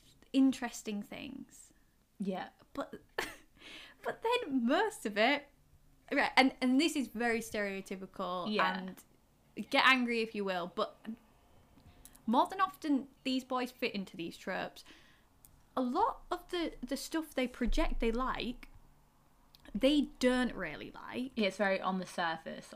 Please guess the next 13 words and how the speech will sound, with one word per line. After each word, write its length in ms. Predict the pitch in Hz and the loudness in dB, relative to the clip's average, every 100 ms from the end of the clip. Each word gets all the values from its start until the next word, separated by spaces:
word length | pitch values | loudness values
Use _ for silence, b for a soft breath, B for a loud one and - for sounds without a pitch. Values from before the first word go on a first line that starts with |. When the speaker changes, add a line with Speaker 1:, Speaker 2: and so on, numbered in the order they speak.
| - | -10
Speaker 2:
or, 220 | 165 160 | -6 -6
like, 460 | 156 151 - - - b b b b b _ _ _ _ - _ _ _ - - | -8 -10 -12 -16 -20 b b b b b _ _ _ _ -20 _ _ _ -12 2
Speaker 1:
And 160 | 294 | 6
then 200 | 311 302 285 | 6 6 2
the 200 | 233 277 | 0 2
views 560 | 226 214 277 349 359 330 | 2 2 4 4 2 2
they 280 | 285 277 - - _ - - | 4 4 2 -6 _ -20 -8
want 680 | 208 196 208 285 330 240 - | -6 -2 4 4 4 -2 -8
to 220 | - 269 254 - | -2 0 0 -4
have 480 | 302 254 - - 262 - - | -2 -2 -2 -2 -2 -4 -10
because 320 | - 233 240 220 | -6 -2 0 0
it's 180 | - - | -2 -8
trendy 680 | - - 294 277 202 190 | -8 0 4 4 4 -4